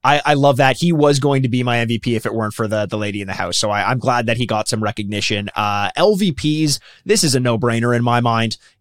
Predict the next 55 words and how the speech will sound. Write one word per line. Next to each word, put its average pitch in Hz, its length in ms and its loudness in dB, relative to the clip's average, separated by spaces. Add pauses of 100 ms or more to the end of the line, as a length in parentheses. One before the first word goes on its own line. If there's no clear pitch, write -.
It's 185 340 -2
everyone 208 480 4
who 160 400 4
went 139 260 0
around 131 380 2
the 127 100 0
roadblock 117 640 2
in 127 200 0
the 120 100 0
roundabout. 113 640 2
You're 170 200 4
on 208 140 6
the 196 80 2
naughty 151 320 4
list, 143 400 2
and 143 80 2
I'm 139 140 2
doubling 143 400 4
down 127 260 0
by 131 140 0
putting 135 260 0
you 123 320 2
as 117 200 0
the 120 120 0
L 117 140 2
V 113 160 -2
P. 104 320 -4
Don't 190 240 2
do 113 160 -2
that. 98 260 -2
Play 196 160 -2
around 151 220 2
with 123 80 -4
the 104 80 -8
Dudesons 104 400 -6
for 107 100 -4
a 98 60 -2
little 98 180 -4
bit, 92 220 -4
even 135 180 0
though 127 160 4
I 120 160 2
probably 113 480 -2
would 101 160 -4
be 107 120 -4
my 104 180 -4
own 101 100 -4
L 101 140 -4
V 95 100 -8
P 92 320 -6 (320)
if 127 140 -2
faced - 340 -2
with 107 80 -6
that 98 140 -2
roadblock. 87 440 -6